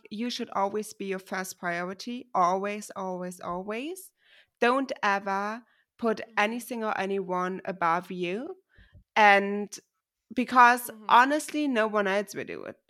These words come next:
Speaker 1: kind of. So you have to put yourself first, and it's not
Speaker 2: No.
Speaker 1: egoistic. And I know we talked about this also before. It's so important, and it's so healthy to do that. So if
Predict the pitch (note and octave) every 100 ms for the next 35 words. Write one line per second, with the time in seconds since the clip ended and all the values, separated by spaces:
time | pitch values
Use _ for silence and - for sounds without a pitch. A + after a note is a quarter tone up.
0 | _ G#3+ C3+ - - - A3+ G#3+ A#3+ C4
1 | - B3 C4+ - - F3+ A#2 F3+ - E3+
2 | - - - - - - G#3+ A3 A#3+ -
3 | C4 B3 C4 A3 A3 C4 A3+ G3 G#3 G#3
4 | A3 A#3 A3+ A3 A3+ A3+ G3+ G#3+ G#3+ -
5 | G3+ B3+ F#3+ F#3+ F#3 - A3 A#3 D#3 _
6 | - - - A3+ A3+ - C4+ C#4+ C#4 -
7 | A#3+ B3 G#3 - F#3 G3+ - A#3 A3+ A3
8 | A#3+ B3 A#3+ A#3 G#3 A#3+ B3 D3+ - -
9 | G#3 G#3 - _ _ A3 A3+